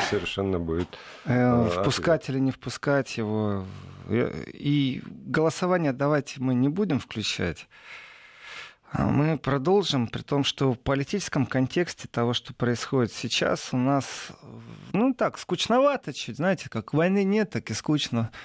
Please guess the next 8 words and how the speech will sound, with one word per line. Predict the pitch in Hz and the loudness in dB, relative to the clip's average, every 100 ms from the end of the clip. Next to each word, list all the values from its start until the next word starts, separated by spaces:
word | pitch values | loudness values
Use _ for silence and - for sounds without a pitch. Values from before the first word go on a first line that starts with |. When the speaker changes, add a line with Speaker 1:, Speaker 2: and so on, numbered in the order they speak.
| - - | -20 -12
Speaker 2:
как | - - | -10 -2
«Принц | 135 131 | 0 0
Флоризель». | - 131 127 123 107 | 0 0 2 2 0
Помните | - 175 175 113 107 | 0 0 2 0 -4
фильм, | - 113 107 95 - - - - - - - - | -4 0 0 0 -6 -14 -20 -20 -20 -20 -18 -8
где | - 107 110 | -2 0 2
Даль | 107 117 104 | 2 0 0
играл? | 92 101 90 87 | -2 0 0 -2